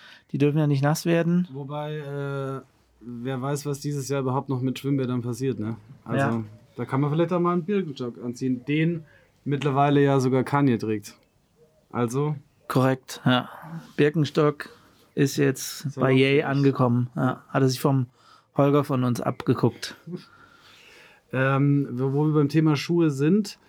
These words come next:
Speaker 2: war noch eine Frage, wo hatte ich sie gerade? Was war der größte Schuh, den wir jemals hatten? Die größte Schuhgröße? Also ich glaub, das größte, was ich jemals bei uns gesehen hab, war eine neunundvierzig.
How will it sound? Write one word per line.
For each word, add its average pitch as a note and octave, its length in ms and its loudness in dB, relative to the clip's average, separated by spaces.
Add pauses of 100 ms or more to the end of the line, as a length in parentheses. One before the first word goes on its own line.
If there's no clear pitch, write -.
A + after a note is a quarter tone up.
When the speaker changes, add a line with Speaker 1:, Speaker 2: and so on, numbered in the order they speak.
(720)
Speaker 2:
war C#3+ 240 0
noch D3+ 180 4
eine D3+ 120 4
Frage, E3 800 0
wo C#3 140 0
hatte D3+ 140 0
ich D#3+ 100 -2
sie D#3 100 -6
gerade? D3 460 0 (240)
Was D#3 300 0
war F#3 120 4
der F3 100 4
größte G3+ 840 2 (120)
Schuh, F3+ 380 2
den D#3 240 2
wir D3 160 4
jemals D3+ 480 0
hatten? A2+ 440 -4 (100)
Die - 80 -4
größte D3+ 440 0
Schuhgröße? A#2 760 -4 (640)
Also C3 200 2
ich C#3+ 120 2
glaub, D#3 160 2
das D3+ 160 0
größte, F3 360 2
was D#3 160 2
ich E3+ 140 -4
jemals E3+ 260 2
bei D3+ 120 -2
uns D#3+ 260 0
gesehen D3+ 340 0
hab, D3+ 180 2 (1000)
war B2 180 0
eine C#3 100 4
neunundvierzig. C3+ 960 2